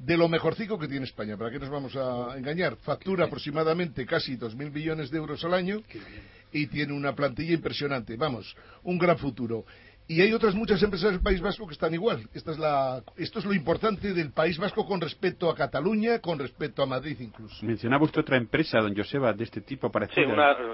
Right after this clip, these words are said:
Speaker 4: Ulma se llama.
Speaker 3: U-, ¿cómo? Ulma.
Speaker 4: Ulma.
Speaker 3: Ulma. ¿Y esta qué se dedica? ¿Se
Speaker 4: No es tan
Speaker 3: empresa?
Speaker 4: grande como caf, pero también es de infraestructuras y cosas de esas.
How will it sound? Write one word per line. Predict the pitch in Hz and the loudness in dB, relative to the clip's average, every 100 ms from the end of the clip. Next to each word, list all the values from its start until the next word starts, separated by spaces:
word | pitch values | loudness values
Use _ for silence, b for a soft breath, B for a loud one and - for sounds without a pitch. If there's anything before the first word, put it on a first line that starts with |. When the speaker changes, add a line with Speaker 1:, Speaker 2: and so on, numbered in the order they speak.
| 107 | -2
Speaker 4:
Ulma | 143 110 101 | -2 0 0
se | 123 | 0
llama. | 110 101 90 | -2 -2 -2
Speaker 3:
U-, | 170 180 | 2 2
¿cómo? | - 165 202 - | 2 -2 -2 -2
Ulma. | 151 135 | 0 0
Speaker 4:
Ulma. | 135 92 - - | -2 -4 -10 -8
Speaker 3:
Ulma. | 139 117 | -4 -2
¿Y | 107 | -2
esta | 127 156 | -2 -4
qué | 143 | -4
se | - | -2
dedica? | 139 127 165 202 | -2 -2 -2 -4
¿Se | 147 | 0
Speaker 4:
No | |
es | 135 | 2
tan | 143 | 4
Speaker 3:
empresa? | 143 | 6
Speaker 4:
grande | 151 143 | 6 4
como | 139 143 | 2 4
caf, | 160 151 - | 6 4 2
pero | 123 110 | 0 0
también | 110 110 120 | 2 0 0
es | 123 | -2
de | 113 | -2
infraestructuras | 104 107 - 98 147 131 117 123 - | -2 -4 -6 -4 2 4 4 2 0
y | 104 | -8
cosas | 92 104 92 | -8 -8 -10
de | |
esas. | 90 92 | -10 -14